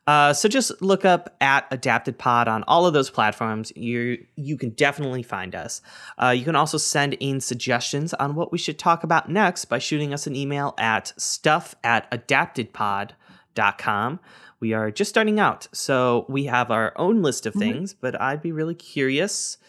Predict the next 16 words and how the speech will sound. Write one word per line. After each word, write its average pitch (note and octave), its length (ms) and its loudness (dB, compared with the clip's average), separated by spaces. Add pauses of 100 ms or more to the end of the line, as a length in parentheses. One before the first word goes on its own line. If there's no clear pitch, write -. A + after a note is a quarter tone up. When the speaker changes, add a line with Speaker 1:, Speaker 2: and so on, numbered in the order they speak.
(420)
Speaker 1:
uh, D#3+ 260 4
to D#3+ 140 -12
hear E3 760 0
what G3+ 120 -4
you A#3 140 -4
guys G#3 280 -4
Speaker 2:
Yeah. A3 160 0
Speaker 1:
want. F#3+ 100 -8 (760)
Speaker 2:
Uh, A3+ 360 6
so, C4+ 320 2
David, A3 680 2
what C#4 240 0
are F#3 140 0
we F#3+ 160 2
consuming G#3+ 560 -2
next? - 520 -6